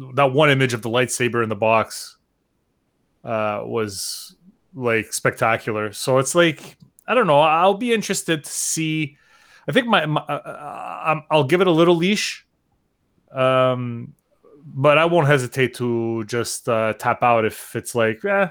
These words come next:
okay, it's not doing it for me." Um, but I'm gonna, I'm gonna go into it on day one and see what it, and see what it's all about.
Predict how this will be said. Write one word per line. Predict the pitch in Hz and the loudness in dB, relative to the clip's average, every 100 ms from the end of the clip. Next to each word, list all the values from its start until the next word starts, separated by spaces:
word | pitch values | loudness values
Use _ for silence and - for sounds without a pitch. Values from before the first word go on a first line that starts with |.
| - | -4
okay, | 160 147 139 - | -2 -2 -2 -6
it's | 143 - | -10 -4
not | 131 | -2
doing | 123 123 | 0 0
it | 117 | -2
for | - 110 | -2 -4
me." | 104 101 _ _ _ _ _ _ | -4 -10 _ _ _ _ _ _
Um, | 113 113 113 113 110 107 110 110 _ _ | -2 0 0 -2 -6 -12 -14 -20 _ _
but | 123 143 | 0 2
I'm | 147 | 4
gonna, | 156 147 | 4 4
I'm | 143 143 147 | 4 2 0
gonna | 156 | 0
go | 147 147 | 4 4
into | 135 135 127 | 2 0 0
it | 120 | 2
on | 120 | 0
day | 120 120 | 0 -2
one | 113 117 | 0 0
and | 120 110 | -2 -6
see | - 123 | -8 -6
what | 117 | -4
it, | 113 110 - | -4 -6 -10
and | 131 123 | -10 -8
see | - 127 | -6 -4
what | 120 | -4
it's | 120 | 0
all | 123 113 | 2 2
about. | 113 117 135 | 2 2 0